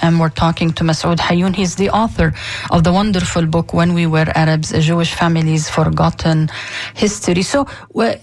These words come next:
are there, like, concrete steps that the British took in Egypt, uh, where they, uh, divorce the Jewish Arab from the rest of, uh, the, uh, Arabs or from the homeland, where,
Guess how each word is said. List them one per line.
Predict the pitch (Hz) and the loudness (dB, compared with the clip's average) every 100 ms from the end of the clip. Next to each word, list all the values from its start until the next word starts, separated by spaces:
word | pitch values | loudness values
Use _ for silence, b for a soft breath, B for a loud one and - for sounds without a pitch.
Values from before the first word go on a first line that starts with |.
| - 247 | -6 -2
are | 262 | 0
there, | 247 320 330 | 0 0 0
like, | 254 220 214 | 0 -2 -4
concrete | - 214 196 - 220 226 - | -2 0 0 -2 -2 -2 -6
steps | - - 165 - - | -6 -2 -2 -4 -6
that | - 175 170 170 | 0 0 0 0
the | 175 | 0
British | 160 190 - 180 - - | 2 0 0 -4 -4 -6
took | - 170 - - | -2 -2 -2 -2
in | 170 | 0
Egypt, | - 180 160 160 160 - B B B - | 0 0 0 -2 -4 -10 B B B -2
uh, | 170 156 156 - - - - | 0 2 0 -2 -8 -12 -4
where | 208 202 202 208 | 0 0 0 -2
they, | 185 175 190 190 185 - | -2 -2 -2 -2 -4 -4
uh, | 185 175 165 | 0 0 2
divorce | 156 170 190 220 196 170 - - - | 0 0 0 0 0 -4 -6 -10 -2
the | 175 | 0
Jewish | 156 202 202 196 - - - | 0 0 0 -2 -4 -8 -2
Arab | 190 170 156 156 B B B - | 0 0 -2 -6 B B B -12
from | - 208 202 196 | -2 0 0 0
the | 175 175 | 0 0
rest | 196 - - - - | -2 -4 -10 -12 -4
of, | 185 175 175 165 170 - | 0 2 0 -2 -4 -2
uh, | 175 165 165 170 165 160 160 165 | 0 0 0 0 2 2 0 0
the, | 180 165 170 170 170 | -2 0 0 2 2
uh, | 170 160 - - | 2 0 0 0
Arabs | 175 165 160 165 - | 2 2 0 -2 -2
or | 175 170 | 0 0
from | - 190 180 170 | 0 0 2 2
the | 165 | 0
homeland, | 175 180 175 165 165 165 | 0 2 2 2 0 0
where, | 180 185 | 0 0